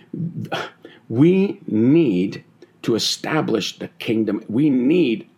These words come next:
to, to allow our Father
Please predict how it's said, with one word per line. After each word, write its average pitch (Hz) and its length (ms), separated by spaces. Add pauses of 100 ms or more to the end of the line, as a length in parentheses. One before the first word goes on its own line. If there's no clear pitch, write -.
(100)
to, - 100 (460)
to 127 720
allow 170 840 (520)
our 127 260
Father 107 880